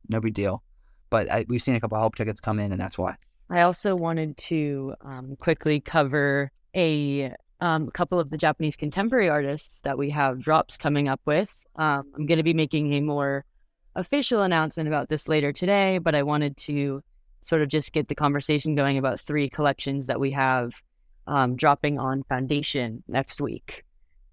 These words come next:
Speaker 2: Um, and I
Speaker 1: Nice.
Speaker 2: can tell you a little bit more about each of those artists. Um, so I'm saying goodbye. Um, so the first artist that we have who is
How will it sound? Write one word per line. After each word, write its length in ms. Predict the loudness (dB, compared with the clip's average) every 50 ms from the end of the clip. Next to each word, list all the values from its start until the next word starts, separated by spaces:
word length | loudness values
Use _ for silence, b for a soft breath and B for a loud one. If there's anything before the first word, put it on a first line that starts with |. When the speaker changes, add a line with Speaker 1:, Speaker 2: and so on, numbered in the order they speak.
| _ -6
Speaker 2:
Um, 340 | -2 2 4 4 4 4 4
and 100 | 2 2
I 40 | 2
Speaker 1:
Nice. 80 | 2 2
Speaker 2:
can 140 | 0 -2 -2
tell 180 | -2 0 2
you 140 | 2 2 2
a 20 |
little 220 | 0 0 -2 -2 -2
bit 180 | 0 0 0
more 240 | 0 0 0 0 0
about 280 | 0 -2 -4 -6 -6 -8 -6
each 200 | -4 -4 -2 0
of 160 | -2 0 0
those 500 | 2 2 2 2 0 -2 -6 -12 -14 -16 _ _ _ _ _ _ _ _ _ _ _ -4
artists. 500 | -2 0 0 0 0 -2 -4 -6 -10 -18 _ _ _ _ _ _ _ _ _ _ -6
Um, 440 | -2 0 0 0 0 0 -2 -4 -6
so 120 | -8 -10 -18 -20
I'm 60 | -14
saying 280 | -8 -6 -6 -6 -6 -8
goodbye. 360 | -8 -4 -2 -2 -2 -2 -4 -6 -8 _ _ _ _ _ _ _ _ 0
Um, 380 | 2 4 4 4 4 2 -2
so 280 | -4 -4 0 0 2 2
the 100 | 0 0
first 440 | 0 0 0 0 0 -4 -6 -6 -4
artist 560 | -2 -2 0 0 -2 -4 -6 -8 -8 -4 0
that 180 | 0 0 0
we 160 | 0 -2 -2 0
have 420 | 4 4 4 4 4 2 -2 -2
who 240 | -2 -2 0 0 0
is 340 | 0 -2 -2 -4 -8 -10